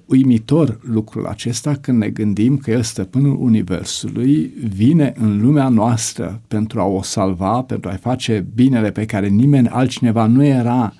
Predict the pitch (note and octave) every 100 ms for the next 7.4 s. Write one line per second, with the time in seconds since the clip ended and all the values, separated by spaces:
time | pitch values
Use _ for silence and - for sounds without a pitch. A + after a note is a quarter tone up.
0 | _ - A#2+ A2 G2 - C#3 A#2 G#2 -
1 | G2+ - G#2+ - G2 - - F3 F3 -
2 | - - - - A2+ C#3 F#3 D3 - A2+
3 | A2 G2+ E2+ F#2+ C#3+ C#3+ A2+ G2 G#2 -
4 | A#2+ B2+ D#3 G#2 G2 F#2+ - C#3 - G2+
5 | - B2+ A#2+ - G#2+ G#2 B2+ B2+ G2+ -
6 | A2 G2 A2 D3 - G#2+ - - - -
7 | F#2+ B2 D#3+